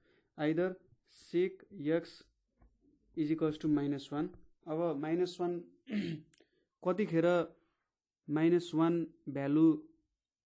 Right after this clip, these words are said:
दिन्छ त यसले भन्दाखेरि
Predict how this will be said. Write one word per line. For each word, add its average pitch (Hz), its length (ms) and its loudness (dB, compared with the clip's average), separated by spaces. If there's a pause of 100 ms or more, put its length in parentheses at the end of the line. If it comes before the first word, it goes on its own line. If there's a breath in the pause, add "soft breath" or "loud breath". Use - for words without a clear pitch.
(960)
दिन्छ 156 300 2
त 160 140 -2
यसले 147 380 0 (420)
भन्दाखेरि 135 560 -4